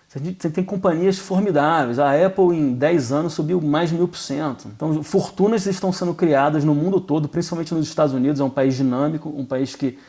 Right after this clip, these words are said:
se recuperou rápido da pandemia do covid. Como o Gerson falou, várias ações no pico histórico, superando as máximas, eh, obtidas antes da pandemia. Então, é, é, é, acho muito importante, sim, o, o brasileiro ele ter essa consciência de que, ah,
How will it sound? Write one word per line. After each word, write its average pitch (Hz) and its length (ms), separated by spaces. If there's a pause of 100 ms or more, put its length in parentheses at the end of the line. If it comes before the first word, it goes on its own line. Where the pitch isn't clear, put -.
(140)
se - 140
recuperou 135 420
rápido 135 460
da 135 100
pandemia 135 340
do 135 60
covid. 135 560 (420)
Como 143 200
o 131 40
Gerson 147 300
falou, 127 560
várias 143 400
ações 135 300
no 135 100
pico 143 240
histórico, 131 560
superando 139 500
as 120 120
máximas, 127 560 (440)
eh, 135 220
obtidas 131 560
antes 139 180
da 131 80
pandemia. 123 640
Então, 196 260
é, 202 120
é, 180 600
é, - 40
acho 185 180
muito 196 200
importante, 185 400
sim, 185 500
o, 151 320
o 143 40
brasileiro 143 760
ele 139 180
ter - 120
essa 185 160
consciência 175 800 (180)
de 123 160
que, - 300
ah, 131 320